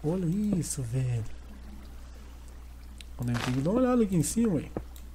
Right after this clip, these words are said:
Por que não, não vai dar uma olhada aqui em cima? Olha isso aqui.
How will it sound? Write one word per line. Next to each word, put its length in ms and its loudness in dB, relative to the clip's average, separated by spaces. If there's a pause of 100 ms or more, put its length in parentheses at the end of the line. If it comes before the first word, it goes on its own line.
(880)
Por 60 -12
que 60 2
não, 120 6
não 120 4
vai 100 2
dar 100 0
uma 80 2
olhada 200 2
aqui 180 -4
em 20 -2
cima? 280 0
Olha 140 4
isso 220 0
aqui. 220 -6